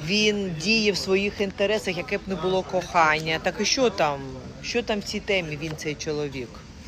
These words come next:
Ну що, він теж чекає, ви чекаєте, він чекає. Він чекає, мабуть, щоб ви проявилися, а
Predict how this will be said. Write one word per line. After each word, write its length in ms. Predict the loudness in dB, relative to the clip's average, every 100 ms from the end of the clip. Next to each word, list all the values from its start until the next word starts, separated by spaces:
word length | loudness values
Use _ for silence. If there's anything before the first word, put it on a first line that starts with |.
| -14 -14 -6 0 0
Ну 60 | 0
що, 540 | 0 2 2 2 2 4
він 120 | 6
теж 240 | 6 4
чекає, 400 | 0 0 6 6
ви 180 | 8 6
чекаєте, 720 | 4 4 8 8 6 4 2
він 220 | 2 -4
чекає. 420 | -4 -4 2 2
Він 160 | 2 -4
чекає, 300 | -8 -2 -2
мабуть, 220 | 0 -4
щоб 120 | -6 -8
ви 100 | -8
проявилися, 760 | -4 -2 -2 -4 -8 -6 -2 0
а 440 | 2 2 2